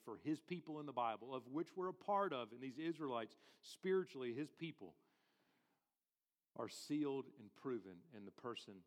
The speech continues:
of Jesus. And I think what's important to understand here is that when God sent Jesus, he didn't send them to help a people get a little bit better. He sent them knowing full and well who you and I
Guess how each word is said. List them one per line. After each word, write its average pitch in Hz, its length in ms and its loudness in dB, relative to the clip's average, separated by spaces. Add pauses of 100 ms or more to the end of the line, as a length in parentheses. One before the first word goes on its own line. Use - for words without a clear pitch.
(120)
of 95 100 -10
Jesus. 92 580 -8 (360)
And 107 140 -4
I 110 40 -8
think 156 200 -6
what's 139 240 -4
important 160 580 -6
to 127 140 -2 (100)
understand 117 640 -6
here 90 260 -6 (400)
is 117 140 -2
that 127 160 -2
when 120 200 -6
God 135 260 0
sent 160 280 -12
Jesus, 110 480 -4
he 151 80 0
didn't 165 260 2
send 151 240 -8 (100)
them 131 260 -4 (460)
to 131 140 0 (240)
help 202 420 0
a 156 80 -4
people 135 440 -8
get 131 120 2
a 127 40 0
little 123 260 0
bit 107 220 -10
better. 90 340 -6 (640)
He 170 120 0
sent 170 320 -2
them 147 140 -6 (100)
knowing 139 280 -2 (180)
full 175 240 2
and 151 120 -8
well 127 380 -4
who 143 140 -2 (100)
you 185 220 0
and 175 100 -2
I 143 160 -2